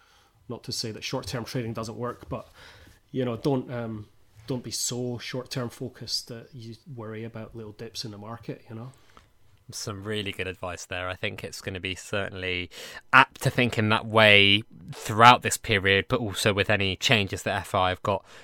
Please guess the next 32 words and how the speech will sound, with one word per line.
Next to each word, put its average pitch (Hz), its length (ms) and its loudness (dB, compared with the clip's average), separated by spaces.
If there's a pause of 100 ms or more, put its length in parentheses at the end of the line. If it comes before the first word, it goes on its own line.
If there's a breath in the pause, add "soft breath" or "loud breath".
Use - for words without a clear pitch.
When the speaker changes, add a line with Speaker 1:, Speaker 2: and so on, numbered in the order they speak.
Speaker 2:
in 101 200 0
store. 101 580 2
Uh, 120 160 4
should - 200 2
we 226 60 2
get 247 240 4
to - 120 0
the, 214 280 8
the - 100 0
Q 214 220 6
and 208 100 8
A 208 100 8
section? 220 560 4
And 139 260 -2
as 123 220 0
you're 131 280 4
the 120 200 2
standing 139 520 2
guest, 98 280 -6
why 139 80 4
don't 151 100 -2
you 143 80 0
go 143 160 2
first? - 520 -4 (200)
Speaker 1:
Yeah, 170 320 0
so - 240 0
do 160 100 -4
we 147 80 -2
start 156 240 0
with 139 200 -8
the, 143 260 0
uh, 131 180 -2